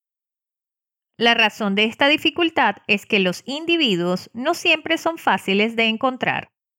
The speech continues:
Se requiere mucho esfuerzo para resolver el rompecabezas.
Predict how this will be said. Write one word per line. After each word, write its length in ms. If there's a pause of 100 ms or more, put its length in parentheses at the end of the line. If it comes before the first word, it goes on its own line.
(380)
Se 160
requiere 460
mucho 480
esfuerzo 760
para 220
resolver 640
el 140
rompecabezas. 1000